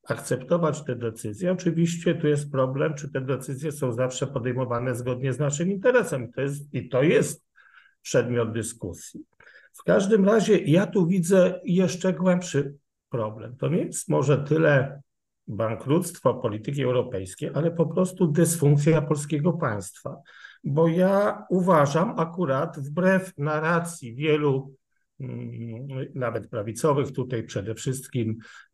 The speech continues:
dziennikarzy, obserwatorów, że rząd Prawa i Sprawiedliwości i sama partia, i prezes Kaczyński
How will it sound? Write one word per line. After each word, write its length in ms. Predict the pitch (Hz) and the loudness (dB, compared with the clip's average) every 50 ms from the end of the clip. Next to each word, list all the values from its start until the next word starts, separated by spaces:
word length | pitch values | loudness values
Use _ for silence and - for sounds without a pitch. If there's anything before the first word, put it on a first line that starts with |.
| 120 110 | -6 -4
dziennikarzy, 680 | 101 98 120 110 104 110 110 - 180 196 180 151 147 131 | -4 -4 -4 -4 -4 -6 -6 -4 -2 -2 0 0 0 0
obserwatorów, 800 | 127 - - - 170 123 147 160 147 - 185 196 196 185 170 | 0 -2 -2 -4 -4 -2 -2 -2 -2 0 0 0 0 0 -2
że 360 | 151 147 175 156 151 156 147 - | 0 2 2 2 2 2 0 -2
rząd 540 | 165 131 131 151 175 165 123 113 120 - - - - _ | -4 -2 0 2 2 2 2 0 -2 -8 -14 -20 -18 _
Prawa 320 | - 135 151 151 143 143 131 | -6 -4 -2 0 0 0 0
i 60 | 120 | -2
Sprawiedliwości 960 | - - - 131 117 123 117 113 123 113 110 113 101 - - - - 156 165 | -4 -4 -4 -4 -4 -4 -6 -8 -8 -8 -8 -8 -8 -10 -12 -12 -10 -10 -10
i 60 | 123 104 - - - _ _ - - | -8 -10 -10 -12 -14 _ _ -4 0
sama 260 | - 135 135 139 139 | 2 4 4 4 4
partia, 400 | 135 135 120 110 110 - - 107 | 4 4 2 2 2 0 -2 -4
i 80 | 101 - | -4 -2
prezes 340 | - 127 123 123 139 139 | -2 -2 -2 0 -2 -2
Kaczyński 720 | - - 135 131 - - 107 101 - - - 123 127 143 | 0 0 -2 -2 -2 -6 -8 -8 -10 -12 -12 -10 -10 -10